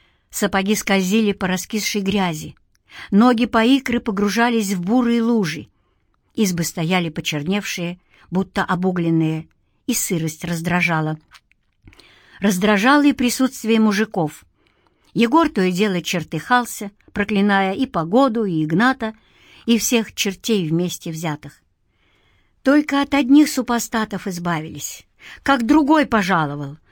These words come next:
ворчал под нос. Игнат молчал. Волок на плече старые покрышки и сдутые камеры.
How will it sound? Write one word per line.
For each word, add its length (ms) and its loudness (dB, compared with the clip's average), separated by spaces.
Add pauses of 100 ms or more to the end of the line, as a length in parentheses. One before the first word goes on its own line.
(100)
ворчал 500 0
под 200 -4
нос. 420 -2 (960)
Игнат 380 2
молчал. 640 -4 (1500)
Волок 460 2
на 140 6
плече 400 2
старые 480 2
покрышки 600 2
и 80 4
сдутые 480 -2
камеры. 520 -2